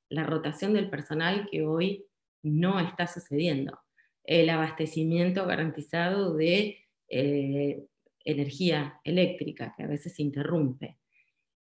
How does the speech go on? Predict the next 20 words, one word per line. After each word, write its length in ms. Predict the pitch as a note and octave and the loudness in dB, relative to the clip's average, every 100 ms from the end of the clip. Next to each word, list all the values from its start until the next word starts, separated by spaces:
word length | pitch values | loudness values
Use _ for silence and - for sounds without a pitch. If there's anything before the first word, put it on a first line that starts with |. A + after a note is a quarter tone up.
| _ | _
Sin 360 | - - B3+ | -8 2 6
entrar 420 | C4 G3+ G3+ G3+ A3 | 6 6 4 4 4
en 80 | |
el 140 | F#3 D#3 | 4 2
detalle 480 | D3 E3 F#3 B3+ A#3 | 2 4 4 6 6
de 180 | D#3 - | 6 4
que 200 | D3+ D3 | 4 4
hubo 640 | D#3 E3 F3+ G#3 G#3+ - | 2 2 4 6 4 4
un 200 | F#3 F#3 | 4 4
<laughs> 120 | A3 G#3+ | 2 0
proyectil 920 | F3+ - D#3+ - - F3 F#3 G#3 G#3+ _ _ _ _ | 0 0 0 0 0 2 4 0 -6 _ _ _ _
en 320 | - F#3+ F3+ F#3 | 6 8 10 10
un, 400 | G3 G3 F#3 E3 | 10 8 6 2
en 220 | D#3+ F3 | 2 6
un, 800 | F#3 F3+ E3+ D#3 D3+ - - - | 8 8 6 4 2 0 -2 0
las 240 | E3+ E3 F#3+ | 2 4 4
cercanías 540 | F3 E3+ F3 G3 F#3+ | 4 6 6 8 8
de 80 | D#3+ | 6
un 180 | E3+ F3 | 6 4
reactor. 600 | E3+ D#3 - D3+ D3+ | 2 -2 -4 -6 -6